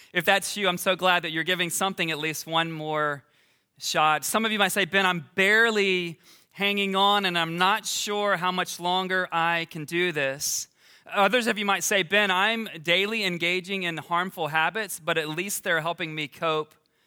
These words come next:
with each day that comes." I wanna tell you a couple of things I believe both will be hopeful right from the beginning today. The first one is this. Every single person, including the guy with the microphone on right now,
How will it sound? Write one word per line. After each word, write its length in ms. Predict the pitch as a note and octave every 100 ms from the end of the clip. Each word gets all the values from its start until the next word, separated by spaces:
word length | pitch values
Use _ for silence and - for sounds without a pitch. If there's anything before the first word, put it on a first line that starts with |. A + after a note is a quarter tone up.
| _ _ -
with 160 | C#3+
each 220 | D#3+ D3+ -
day 160 | C#3+
that 160 | A#2+ -
comes." 680 | D3 C3+ A#2+ C#3+ - - _ _ _ _ _ _ _ _ _
I 60 | -
wanna 120 | G#3+
tell 140 | A#3+ A3+
you 100 | G3+
a 40 |
couple 300 | - G3+ G#3
of 80 | F#3+
things 400 | - G3+ F#3+ E3
I 320 | E3 F3 F3+
believe 340 | D3 F#3+ F#3+ E3
both 220 | G3+ G3+
will 80 | F#3
be 120 | F3
hopeful 440 | F#3 G3+ F#3 E3
right 220 | E3+ F#3+
from 240 | F#3 G3+ F#3
the 60 |
beginning 360 | E3+ F3 G3+ F#3
today. 280 | F3 F#3+ G3
The 100 | E3
first 280 | G3+ G3+ A3
one 100 | A3+
is 140 | F3
this. 440 | D3+ D3 D#3+ - _ - _ _
Every 260 | F3 F3 G#3+
single 260 | - A3+ A3+
person, 480 | F#3 D#3 - E3
including 380 | D#3 D3+ F3+ F#3+
the 80 | F3+
guy 180 | F3 F#3
with 120 | F3+
the 80 | F3
microphone 520 | E3+ F3 F3+ F3+ E3+
on 200 | E3 D#3+
right 200 | D#3+ D3+
now, 300 | D3+ D3